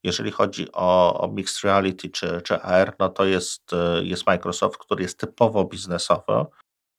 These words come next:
e, biznesowym rozwiązaniem. Nie kojarzę, żeby teraz było jakoś konsumencko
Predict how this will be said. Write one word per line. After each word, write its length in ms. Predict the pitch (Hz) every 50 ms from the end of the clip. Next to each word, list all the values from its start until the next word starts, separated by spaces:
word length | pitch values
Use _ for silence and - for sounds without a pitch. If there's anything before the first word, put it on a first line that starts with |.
| _ _ _ -
e, 160 | - 87 85
biznesowym 560 | - - 92 98 95 92 - 98 92 87 90
rozwiązaniem. 840 | 92 87 87 87 90 87 87 - 80 78 80 78 85 104 127 143 151 - _ _ _ _ _ _ _ _ _ _ _
Nie 360 | 87 90 90 92 92 98 95
kojarzę, 520 | - - - 110 107 101 98 95 - 82
żeby 220 | 80 90 85 - 90
teraz 280 | - - - 82 80
było 200 | - - 82 80
jakoś 280 | 80 80 - - 82 -
konsumencko 920 | - - 101 90 - - - 95 90 90 85 80 - - - - - -